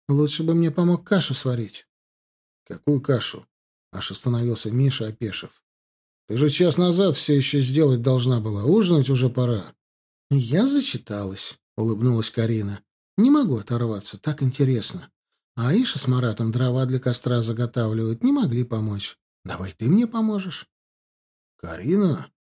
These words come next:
это уже ни в какие ворота не лезет», — возмутился Миша. «У нас у всех есть обязанности, все свою часть работы выполняют, и только ты отлыниваешь регулярно. Так не годится». «Мне что, почитать интересную книгу уже нельзя?» —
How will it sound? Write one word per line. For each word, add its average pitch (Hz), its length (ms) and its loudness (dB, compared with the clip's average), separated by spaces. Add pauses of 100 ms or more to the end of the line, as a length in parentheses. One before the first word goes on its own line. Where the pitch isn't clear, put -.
(180)
это - 220 -12
уже 123 180 -2
ни 160 80 0
в 139 80 -6
какие 156 300 0
ворота 170 380 2
не 220 160 4
лезет», — - 440 0 (160)
возмутился 113 580 -4
Миша. 98 380 -6 (520)
«У - 80 -14
нас 120 260 0
у 139 60 4
всех 143 240 2
есть 139 280 0
обязанности, 123 880 0
все 123 220 -4
свою 143 280 0
часть 151 320 0
работы 143 400 4
выполняют, 113 800 0 (260)
и - 60 -8
только 139 320 2
ты 208 160 4
отлыниваешь 135 720 4
регулярно. 127 760 2 (300)
Так 82 200 -14
не 110 120 -4
годится». 143 600 0 (500)
«Мне 170 260 4
что, - 280 -8 (320)
почитать 147 440 -4
интересную 175 540 4
книгу 285 280 6
уже 147 180 4
нельзя?» — 127 420 2